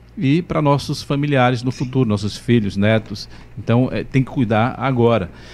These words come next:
Speaker 1: Mas, é, você falou aqui desde o início, Dani, que o seu amor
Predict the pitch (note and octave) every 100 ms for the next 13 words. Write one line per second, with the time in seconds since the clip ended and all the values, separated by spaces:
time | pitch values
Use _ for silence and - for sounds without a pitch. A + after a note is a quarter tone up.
0 | - - - G3 G3 - F3 F3 E3+ E3+
1 | G#3+ G3+ F#3 F3 E3 D#3 D#3+ D3 C#3+ F3
2 | D3+ B2 A#2+ G#2+ G2 - D3 E3 D#3+ C#3+
3 | A#2+ - D3 B2 A2+ B2+ C#3+ C3+ G#2+